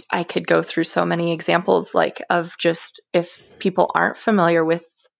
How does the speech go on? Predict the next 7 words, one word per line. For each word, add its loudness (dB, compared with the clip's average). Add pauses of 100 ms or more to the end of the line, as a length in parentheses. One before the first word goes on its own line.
rhino, 2
like 0
you're -4
talking -2
about, 2 (420)
not 4
only 2